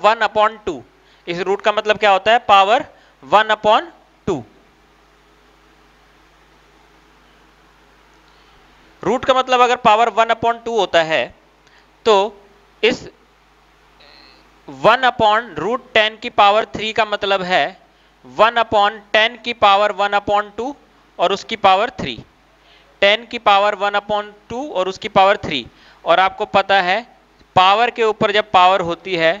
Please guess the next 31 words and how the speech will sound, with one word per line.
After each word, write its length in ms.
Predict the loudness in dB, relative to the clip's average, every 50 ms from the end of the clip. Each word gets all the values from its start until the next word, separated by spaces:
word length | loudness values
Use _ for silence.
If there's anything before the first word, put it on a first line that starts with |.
| -8 _ _ _ _ _ _ -8
तो 60 | -8 -4
पावर 440 | _ 2 2 4 4 2 2 0 -2
की 180 | -4 -6 -6 -6 -6 -8 _ _ -14 -6 -2
मल्टीप्लाई 520 | 0 0 0 -2 -6 -8 -4 0 0 0 0
हो 140 | 0 -4 -4
जाती 320 | -4 -4 -4 -6 -8 -12
है, 140 | -12 -12 -12 _ _ _ _ _ _ _ -4
तो 60 | -2
यहाँ 360 | 0 0 0 0 0 -2 -2
से 320 | -2 -4 -6 -6 -6 -6 -10 _ _ _ _ _ -6
ये 180 | -2 -2 -2 -2 -2 -4
बन 160 | -4 -2 0
जाएगा 380 | 0 0 2 2 0 -2 -2 -4
वन 340 | -4 -2 0 0 0 0 -2 -4
upon 360 | -2 -2 0 0 0 0 0 -4 -12 _ -2
ten 240 | -2 -2 -2 -4 -8 -14 -14 -12
की 80 | -12 -6 _ 0
पावर 420 | 2 2 2 0 0 -2 -2 -4 -8 _ _ _ _ _ _ _ _ -14
three 220 | -12 -10 -8 -8 -6 -4 -4
upon 360 | -4 -2 0 -2 -2 -2 -4 -8 -12
two। 120 | -10 -10 -12 _ _ _ _ _ _ _ _ _ _ -6
जब 200 | -2 0 2 2
आप 220 | 2 0 -2 -4 -4
थ्री 200 | -4 -2 0 2
और 160 | 4 4 4
वन 240 | 4 2 2 2 2 0
upon 240 | 0 -2 -4 -4 -6
two 140 | -10 -10 -8
की 80 | -8 -4
मल्टीप्लाई 540 | -2 -2 -2 -2 -4 -6 -2 0 0 0 0
करेंगे 440 | 0 -2 -2 -2 -4 -4 -6 -6